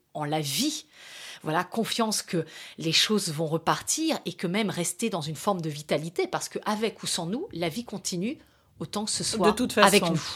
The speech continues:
Speaker 2: de toute façon. Confiance et puis, euh, audace, confiance dans ses ressources propres,
Speaker 1: Mhm.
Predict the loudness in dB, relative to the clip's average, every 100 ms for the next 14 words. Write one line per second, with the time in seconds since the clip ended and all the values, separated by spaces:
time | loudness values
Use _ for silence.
0 | -8 -6 -4 -4 -4 -4 -2 -6 -8 -12
1 | 2 4 4 6 8 8 6 0 -2 -2
2 | -8 -4 -2 0 2 4 4 2 2 0
3 | -2 -4 -6 0 2 6 4 4 -2 -6
4 | 0 2 2 4 2 4 0 0 2 2
5 | 2 0 -2 -2 -4 -6 2 2 2 -4
6 | -4 -8